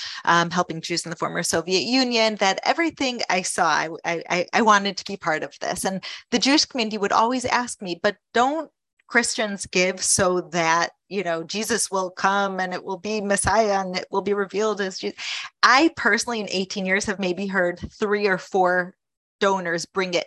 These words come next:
to that place. Um, they're Christian, so I'm sure that's what they believe. But is that the motivating factor? Not that I've seen. What I've seen, the motivating factor is simply to be part of this story.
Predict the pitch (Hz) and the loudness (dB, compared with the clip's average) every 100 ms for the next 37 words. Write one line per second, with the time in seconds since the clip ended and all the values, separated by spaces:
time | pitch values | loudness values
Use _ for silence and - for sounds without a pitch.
0 | - 190 143 131 - - 69 165 - - | -4 -2 0 0 -4 -8 -6 -8 -10 -8
1 | - - - 196 185 190 190 240 233 359 | -10 -4 4 6 8 6 4 2 4 2
2 | - 139 165 226 220 226 196 180 - - | 2 -2 -2 -2 -2 -2 -2 -2 -4 -4
3 | 170 - 170 165 - - 185 190 - 208 | -6 -6 -6 -6 -6 -2 2 2 6 4
4 | 214 185 180 185 202 196 160 156 160 - | 4 0 2 2 2 0 -2 -4 -10 0
5 | 180 202 - 311 339 359 - - - - | 2 2 0 2 4 2 -2 -18 -18 -4
6 | 214 190 - - 180 160 - - - 123 | 4 4 4 0 0 0 -4 -8 -10 -8
7 | 180 202 202 226 220 202 196 180 180 180 | -2 0 0 -2 -4 -6 0 2 2 2
8 | 175 175 160 - 175 170 190 185 185 175 | 0 0 0 0 -2 -2 -4 -6 -4 -4
9 | - 180 165 - 226 214 208 180 185 - | -4 -6 -6 -4 0 2 0 0 0 0
10 | - 175 165 165 170 | 0 2 2 0 0